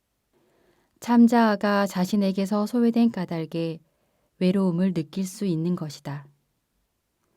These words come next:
행복한 삶을 살기 위해서는 무엇보다 먼저 자신이 어떤 존재인지,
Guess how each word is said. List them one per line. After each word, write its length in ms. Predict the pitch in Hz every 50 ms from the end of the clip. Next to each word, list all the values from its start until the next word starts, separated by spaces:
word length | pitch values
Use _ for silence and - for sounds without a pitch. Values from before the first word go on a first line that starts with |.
| _ _ _ _ _ _ _ _ _ _ _ _ -
행복한 520 | 254 247 247 254 262 254 - 262 262 247
삶을 380 | 240 277 269 262 262 269 277 269
살기 440 | 269 277 262 254 262 262 233 175
위해서는 580 | 170 175 175 170 175 160 156 165 180 180 151 143 - - _ _ _ _ _ _ _ _ _ _
무엇보다 680 | - 185 190 190 196 190 - 190 180 185 185 180 185 165
먼저 640 | 165 156 151 151 156 147 - 170 165 165 160 - - -
자신이 480 | - - 180 180 - - 185 196 202 -
어떤 360 | - 175 185 - - 226 220
존재인지, 840 | 214 196 180 175 175 - 185 170 156 147 139 139 - 143 139 143